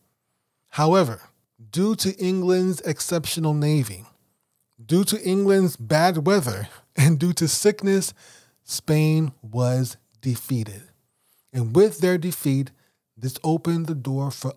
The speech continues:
other nations to get involved in the spice trade,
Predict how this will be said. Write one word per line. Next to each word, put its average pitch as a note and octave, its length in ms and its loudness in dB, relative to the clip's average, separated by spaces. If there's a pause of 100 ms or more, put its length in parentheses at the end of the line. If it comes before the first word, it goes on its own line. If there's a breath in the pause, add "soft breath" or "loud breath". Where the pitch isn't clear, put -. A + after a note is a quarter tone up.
other G3+ 260 4
nations E3 600 -2
to A#2+ 140 -8
get C#3 200 -4
involved C3 680 -2
in A#2+ 160 -4
the A2+ 80 -4
spice D#3+ 480 0
trade, D#3+ 420 0